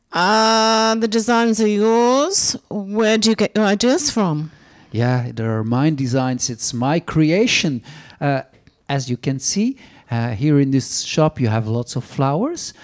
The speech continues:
Speaker 2: lots of nature, uh, insects, but also persons. Uh, it's, my inspiration comes out of nature, but not only, also my imi-, imagination, everything what's in my head.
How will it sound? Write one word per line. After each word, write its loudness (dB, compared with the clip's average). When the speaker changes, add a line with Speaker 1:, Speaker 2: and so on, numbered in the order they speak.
Speaker 2:
lots -6
of -6
nature, -2
uh, -6
insects, -8
but -8
also -2
persons. -2
Uh, -6
it's, -12
my -2
inspiration 0
comes -2
out -4
of -6
nature, -2
but 0
not -2
only, 2
also 0
my 0
imi-, -4
imagination, -2
everything -6
what's -4
in -10
my -2
head. -2